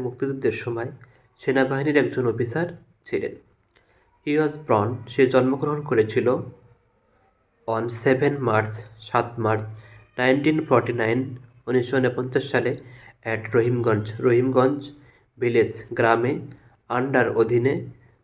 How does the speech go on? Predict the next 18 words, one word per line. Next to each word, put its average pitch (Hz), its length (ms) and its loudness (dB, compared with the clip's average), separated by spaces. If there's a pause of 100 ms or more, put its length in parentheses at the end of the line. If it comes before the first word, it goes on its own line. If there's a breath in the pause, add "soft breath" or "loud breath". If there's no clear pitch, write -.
(160)
বাবুগঞ্জ 135 480 2 (180)
থানা, 104 220 -4 (260)
বাবুগঞ্জ 123 440 0 (140)
থানা 120 180 -6 (600 soft breath)
in 123 80 -2 (120)
বরিশাল 131 400 2 (120)
ডিস্ট্রিক্ট, 101 440 -4 (560)
বরিশাল 107 400 -2 (1160)
জেলায়। 95 280 0 (1300 soft breath)
তিনি 147 280 0 (600 loud breath)
উনিশশো 135 360 0
ঊনপঞ্চাশ 139 500 0
সালে 143 260 2
সাতই 131 280 0 (100)
মার্চ 120 200 0 (580 soft breath)
বরিশাল 131 460 2
জেলার 127 280 4
বাবুগঞ্জ 127 420 2